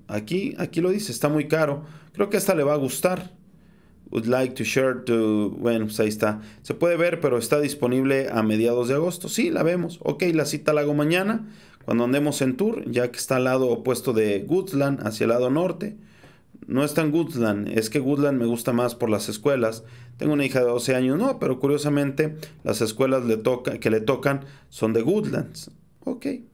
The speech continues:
va, pues ahí está, ¿verdad? O sea, se les cae el argumento rapidísimo, ¿no? Y fue la manera en que, obviamente, pues, también ahí les puso su tate quieto. Decía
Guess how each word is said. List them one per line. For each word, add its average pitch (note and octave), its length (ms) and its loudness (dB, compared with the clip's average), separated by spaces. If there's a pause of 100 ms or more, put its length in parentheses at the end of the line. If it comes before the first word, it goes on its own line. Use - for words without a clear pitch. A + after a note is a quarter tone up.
(1000)
va, F3+ 180 -6 (140)
pues - 180 -10
ahí C#3 200 2
está, D#3+ 320 -2 (680)
¿verdad? A#2 380 -2
O A#2 60 -2
sea, C3 280 -2 (640)
se D#3 140 0
les D#3+ 120 0
cae A#3 600 2
el D3+ 100 2
argumento E3 720 2
rapidísimo, C#3+ 920 0 (360)
¿no? - 400 -2
Y C3+ 220 0
fue G3+ 200 0
la G3+ 100 0
manera F#3 360 2
en A#2+ 120 0
que, C3+ 100 -2
obviamente, D3 480 2
pues, B2 180 -6
también C3 300 2
ahí C3 260 0 (300)
les G#2+ 160 -2
puso A#2+ 300 0
su A2 180 -8
tate G#2+ 340 0
quieto. - 300 -8
Decía A#2 400 0